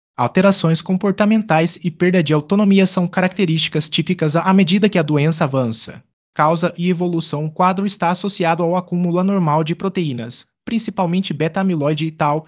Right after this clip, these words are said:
que levam à disfunção e morte de neurônios. O encolhimento de regiões cerebrais importantes para a memória e pensamento torna o declínio progressivo. O ritmo de evolução varia entre pessoas.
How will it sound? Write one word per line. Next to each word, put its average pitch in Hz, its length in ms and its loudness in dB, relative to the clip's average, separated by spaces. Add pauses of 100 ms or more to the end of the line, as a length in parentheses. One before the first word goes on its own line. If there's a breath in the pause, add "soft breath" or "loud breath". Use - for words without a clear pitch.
(120)
que 165 100 -4
levam 175 360 2
à 196 80 0
disfunção 165 720 -4
e 170 100 -2
morte 139 340 -2
de 165 120 -2
neurônios. 143 760 -4 (340)
O 151 80 2
encolhimento 151 540 2
de 147 100 0
regiões 156 460 2
cerebrais 180 540 4
importantes 196 640 2
para 190 160 2
a - 20 4
memória 165 540 4
e 175 100 0
pensamento 185 640 2
torna 185 340 4
o 190 40 4
declínio 180 420 2
progressivo. 160 760 -2 (320)
O 139 80 -4
ritmo 143 320 0
de 131 120 0
evolução 175 480 2
varia 175 240 2
entre 160 180 -2
pessoas. 127 800 -4